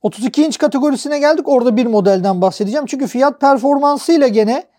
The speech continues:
rakiplerini geride bırakan bir ürün. On bir bin liraya bulunuyor ama geçtiğimiz aylarda dokuz bin liralara hatta sekiz bin küsür lirada düştüğünü görmüştük. O fiyatlardan alanlar çok şanslı diyebilirim bu model için. Çünkü bu kalibrede, bu ekran büyüklüğünde bir monitör şu an bu paralara yok.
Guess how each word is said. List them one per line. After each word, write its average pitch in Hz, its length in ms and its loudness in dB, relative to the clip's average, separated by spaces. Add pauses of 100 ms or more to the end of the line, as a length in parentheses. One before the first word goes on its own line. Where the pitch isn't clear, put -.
(160)
rakiplerini 254 640 0
geride 220 320 2
bırakan 165 380 -4
bir 160 60 -2
ürün. 226 120 -4
On 330 260 0
bir 269 160 2
bin 262 180 -4
liraya 262 260 2
bulunuyor 247 280 -2
ama 294 120 -2
geçtiğimiz 285 640 -4
aylarda 247 680 2 (320)
dokuz 294 340 0
bin 240 180 0
liralara 214 320 4
hatta 247 260 0
sekiz 262 360 -4
bin 262 120 -6
küsür 208 280 -6
lirada 202 400 0
düştüğünü 247 360 -6
görmüştük. 233 520 0
O 269 60 0
fiyatlardan 214 560 0
alanlar 208 380 -2
çok 240 240 -4
şanslı 208 360 -6
diyebilirim 233 400 -2
bu 175 80 -4
model 170 240 -4
için. 170 260 -10
Çünkü 226 340 -4 (320)
bu 294 160 -2
kalibrede, 240 580 0
bu 330 240 2
ekran 247 460 0
büyüklüğünde 220 520 -2
bir 262 80 -4
monitör 233 420 -4
şu - 180 -2
an 226 160 -4
bu 220 100 -4
paralara 170 380 -4
yok. 269 280 0